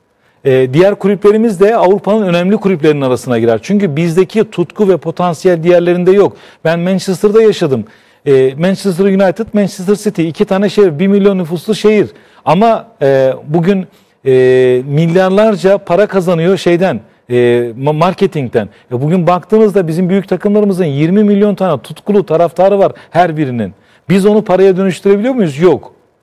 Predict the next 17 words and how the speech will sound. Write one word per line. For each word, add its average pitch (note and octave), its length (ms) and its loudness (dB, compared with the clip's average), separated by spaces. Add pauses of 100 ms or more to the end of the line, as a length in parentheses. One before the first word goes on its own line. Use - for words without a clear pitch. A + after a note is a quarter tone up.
(160)
Neden G#3+ 340 2
dönüştüremiyoruz? G3 560 -2
Çünkü F3 260 -2
bu F3+ 140 -2
güncel E3+ 460 0 (260)
problemlerimizden D#3+ 1080 0
kaynaklı. C#3 560 -2 (220)
Sorunlarımızı E3 1080 0 (180)
halledemediğimiz D#3+ 840 0
için, B3 320 -4 (460)
e, C#3+ 340 4 (1040)
bunları F3 340 2
zaten F#3 340 -2
yapamıyoruz. D3+ 720 -2
Zaten F3+ 440 -2
de G3+ 120 2
bilmiyoruz. C#3+ 480 0